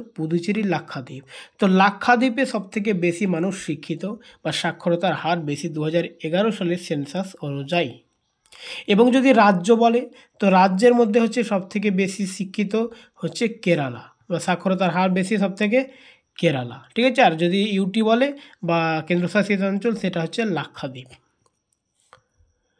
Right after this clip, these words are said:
পাতার কোষে প্লাস্টিড কোথায় পাবেন? কোষ প্রাচীরে, সাইটোপ্লাজমে,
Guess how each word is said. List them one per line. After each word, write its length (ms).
পাতার 400
কোষে 280
প্লাস্টিড 500
কোথায় 380
পাবেন? 260
কোষ 180
প্রাচীরে, 460
সাইটোপ্লাজমে, 880